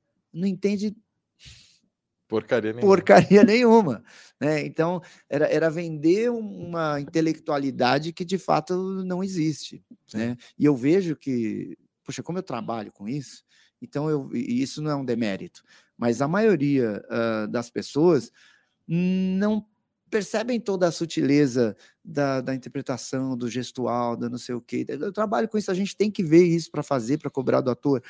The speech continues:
Speaker 1: O público nem sempre tem essa percepção. Então, às vezes, essa coisa do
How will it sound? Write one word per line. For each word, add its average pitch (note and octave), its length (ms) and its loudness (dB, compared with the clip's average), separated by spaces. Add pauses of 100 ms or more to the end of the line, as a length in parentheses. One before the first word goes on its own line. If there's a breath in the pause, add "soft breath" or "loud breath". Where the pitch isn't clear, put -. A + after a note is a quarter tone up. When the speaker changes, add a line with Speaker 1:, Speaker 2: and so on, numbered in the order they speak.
(160 loud breath)
Speaker 1:
O F3 120 -2
público G3+ 400 -4
nem A3 180 -2
sempre G3+ 480 -2
tem C#3+ 180 -2
essa C3+ 180 -2
percepção. A2+ 680 -2 (680)
Então, F3+ 300 4
às D#3 140 2
vezes, F3 180 6
essa D#3+ 180 0
coisa E3 240 2
do D3 160 2